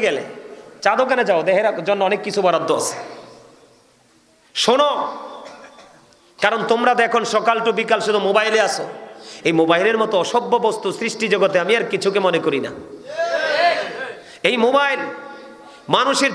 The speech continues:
চোখ থেকে পা সব কিছুকে নষ্ট করে দিয়েছে। আগে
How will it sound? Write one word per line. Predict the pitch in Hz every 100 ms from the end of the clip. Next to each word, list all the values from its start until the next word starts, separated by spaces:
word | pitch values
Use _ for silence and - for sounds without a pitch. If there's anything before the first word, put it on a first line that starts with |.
| -
চোখ | 277 277 277 277
থেকে | 269 262 247
পা | 262 247 208 -
সব | 330 - -
কিছুকে | 320 277 262
নষ্ট | 240 - 233 -
করে | 185
দিয়েছে। | 165 143 - - 254 294 285 - 320 - - - - 294 - - - - - - -
আগে | 185 190